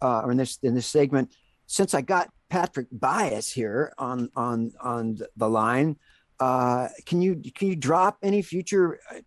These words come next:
T V projects or any acting projects that you're working on that, that we can get a little head up, heads up on, man? Anything down the pike that you can announce at all?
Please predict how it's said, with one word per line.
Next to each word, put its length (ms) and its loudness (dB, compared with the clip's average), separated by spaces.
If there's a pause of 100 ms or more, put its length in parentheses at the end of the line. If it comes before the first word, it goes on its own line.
(200)
T 160 2
V 140 2
projects 600 2
or 100 -2
any 120 -2
acting 400 -2
projects 520 0
that 120 -14
you're 100 -2
working 300 0
on 220 0
that, 180 2 (160)
that 180 2
we 100 0
can 100 -2
get 140 4
a 40 4
little 360 4 (280)
head 160 2
up, 260 2
heads 240 -2
up 200 0
on, 180 0
man? 380 -6
Anything 340 0
down 220 2
the 80 -2
pike 340 2
that 200 -4
you 60 -6
can 140 -2
announce 460 0
at 80 0
all? 200 -2